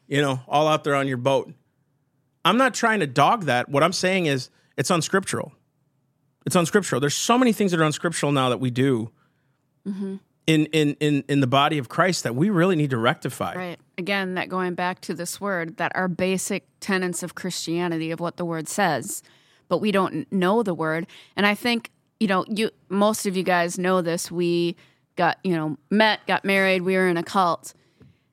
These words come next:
Speaker 2: And I firmly believe, again, what the word says, what the enemy meant for evil, God re-,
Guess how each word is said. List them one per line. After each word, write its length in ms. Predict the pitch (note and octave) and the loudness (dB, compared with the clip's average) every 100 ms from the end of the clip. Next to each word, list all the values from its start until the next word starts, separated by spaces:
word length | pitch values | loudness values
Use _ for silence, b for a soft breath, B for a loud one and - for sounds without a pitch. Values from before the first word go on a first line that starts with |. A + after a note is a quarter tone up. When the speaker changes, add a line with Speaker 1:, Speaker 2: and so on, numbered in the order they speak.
| _ - | _ 0
Speaker 2:
And 500 | G3+ F#3+ F3 F3 - _ _ _ _ _ _ _ - | 2 2 0 -4 -10 _ _ _ _ _ _ _ 0
I 140 | G3 G#3 | 0 2
firmly 420 | - G#3+ G#3+ G#3 | 0 0 2 2
believe, 480 | G3 G3+ C4 D#4 - | 2 2 2 0 -2
again, 320 | F3+ F#3+ A3 | 0 2 2
what 180 | G3 - | 2 0
the 80 | F#3+ | -2
word 260 | F3+ F3+ F3 | 0 0 0
says, 340 | G#3 G#3+ G#3+ | 0 0 0
what 180 | F#3 F3+ | -4 -2
the 100 | F3+ | 0
enemy 260 | C#4+ F#3+ | 2 2
meant 260 | F#3 F#3 - | 2 0 -2
for 120 | - | -6
evil, 320 | - G3+ G#3+ | -2 0 0
God 260 | G#3 F3+ F3+ | 0 0 0
re-, 300 | F3 F3 - | 0 -4 -6